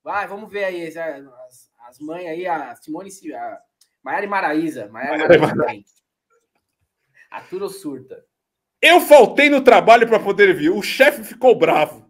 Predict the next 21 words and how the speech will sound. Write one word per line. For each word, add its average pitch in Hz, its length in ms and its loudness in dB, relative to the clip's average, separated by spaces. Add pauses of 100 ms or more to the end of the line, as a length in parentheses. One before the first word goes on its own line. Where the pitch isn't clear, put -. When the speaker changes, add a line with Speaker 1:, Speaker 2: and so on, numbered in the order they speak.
(220)
Speaker 2:
Mas 208 180 -4
depois 233 300 -4
eu 247 80 -8
consegui 214 420 -10
outro 247 280 -4
policial 208 540 -6
pra 208 140 -8
ficar 196 240 -6
no 190 100 -10
meu 185 120 -6
lugar." 127 500 -6
Pô, 233 360 0
ótima, 214 580 -6
muito 165 280 -18
Speaker 1:
Olha 117 160 -10
só, 120 60 -10
Speaker 2:
responsável 165 840 -8
a - 20 -12
senhora, 131 520 -10
hein? 165 60 -8
Speaker 1:
responsável. - 340 -14